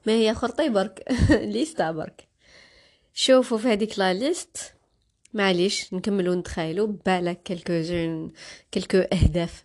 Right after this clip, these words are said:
منهم يصراو. آم، ما حش يصراو كاع في جانفي. آه، دوكا نشوفوا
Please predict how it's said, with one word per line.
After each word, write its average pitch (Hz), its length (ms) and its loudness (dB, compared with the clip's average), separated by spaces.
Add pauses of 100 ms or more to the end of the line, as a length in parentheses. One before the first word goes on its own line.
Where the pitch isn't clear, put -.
منهم 175 420 -8
يصراو. 196 440 -6 (840)
آم، 170 760 0 (100)
ما 226 160 0
حش 240 160 0
يصراو 196 460 4
كاع 190 140 4
في 220 140 -2
جانفي. 160 460 0 (1080)
آه، 151 460 -2
دوكا 180 300 2
نشوفوا 190 460 0